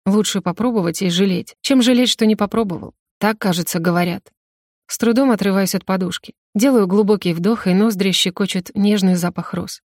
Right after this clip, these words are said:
Вчера Руслан наотрез отказался помогать их тащить наверх.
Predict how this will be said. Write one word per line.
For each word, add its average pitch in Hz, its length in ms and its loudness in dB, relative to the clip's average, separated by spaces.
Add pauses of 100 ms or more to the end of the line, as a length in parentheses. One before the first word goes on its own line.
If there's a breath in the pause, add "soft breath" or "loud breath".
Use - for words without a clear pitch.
(120)
Вчера 233 320 0
Руслан 208 400 2
наотрез 196 420 0
отказался 170 520 -2
помогать 175 440 -2
их 175 140 -4
тащить 170 380 -2
наверх. 180 420 -2